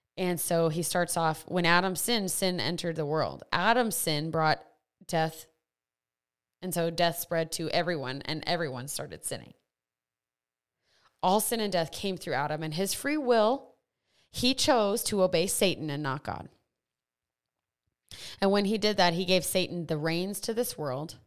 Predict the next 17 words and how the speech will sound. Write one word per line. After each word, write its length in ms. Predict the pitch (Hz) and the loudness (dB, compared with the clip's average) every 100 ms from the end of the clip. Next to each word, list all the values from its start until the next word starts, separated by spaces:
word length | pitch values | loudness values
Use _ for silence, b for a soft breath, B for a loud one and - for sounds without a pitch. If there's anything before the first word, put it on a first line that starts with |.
| _ _ _ _ _ _ _ _ | _ _ _ _ _ _ _ _
and 160 | 175 180 | -4 -2
sin 240 | - 196 | -2 0
and 140 | 202 180 | 0 0
death 300 | 170 165 - - | 0 0 -6 -10
and 140 | 160 | -6
sickness 580 | 151 - 190 165 156 147 - | -4 -4 -4 -4 -6 -6 -6
entered 320 | 160 156 151 | -6 -4 -6
the 100 | 139 | -6
world. 320 | - 82 - B B B 175 | -6 -8 -10 B B B 0
God 400 | 185 190 214 - | 4 6 4 2
gave 420 | 180 180 185 175 _ _ 156 | 2 4 2 -2 _ _ 0
Adam 440 | 160 160 185 220 | 2 4 2 2
dominion 520 | 175 165 160 165 156 - | 0 0 0 0 -2 -4
over 280 | 156 139 151 | -6 -4 -6
the 180 | 143 - | -6 -6
earth. 400 | 117 - - - _ _ _ _ _ _ _ _ _ _ _ _ _ _ _ _ _ _ _ _ _ _ _ _ _ _ _ _ _ _ _ _ _ _ _ _ _ _ _ _ | -8 -10 -16 -20 _ _ _ _ _ _ _ _ _ _ _ _ _ _ _ _ _ _ _ _ _ _ _ _ _ _ _ _ _ _ _ _ _ _ _ _ _ _ _ _
He, 420 | - 190 185 185 | -8 -4 -2 -4